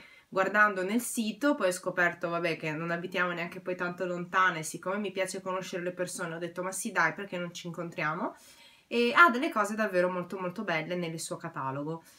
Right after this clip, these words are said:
Ehm, se volete acquistare le sue cose, come questa che vi faccio vedere adesso, ma alcune altre cose che vi ho già mostrato,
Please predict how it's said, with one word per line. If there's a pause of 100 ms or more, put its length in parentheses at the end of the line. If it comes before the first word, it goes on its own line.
(160)
Ehm,
se
volete
acquistare
le
sue
cose,
come
questa
che
vi
faccio
vedere
adesso,
ma
alcune
altre
cose
che
vi
ho
già
mostrato,